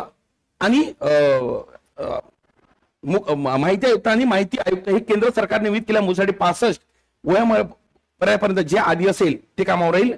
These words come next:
बरोबर आहे. याची स्थापना एकोणीसशे त्र्याण्णव ने दोन हजार कितीला झाली आहे? पाच ला झालेली आहे. त्यामुळे आन्सर काय?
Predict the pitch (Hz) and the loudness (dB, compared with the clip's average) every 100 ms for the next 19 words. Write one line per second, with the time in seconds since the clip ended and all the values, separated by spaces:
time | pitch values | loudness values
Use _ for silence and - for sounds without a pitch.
0 | - 143 175 180 180 254 - _ _ - | -6 0 2 2 0 -2 -8 _ _ -4
1 | - 170 185 175 - 196 160 170 185 190 | -2 -2 -2 -4 -2 -4 -2 -2 -2 -2
2 | 190 165 151 170 180 160 95 - 156 170 | -2 0 0 -2 -2 -2 -4 -4 0 0
3 | 170 165 165 160 160 233 320 _ _ _ | -2 -2 0 2 2 0 -2 _ _ _
4 | - - - 151 214 - _ - 156 139 | -6 -4 -2 -2 -2 -8 _ -6 0 0
5 | 120 117 110 - 156 165 151 156 196 170 | 0 -4 -8 -4 -2 -2 -2 -2 0 0
6 | 180 | 0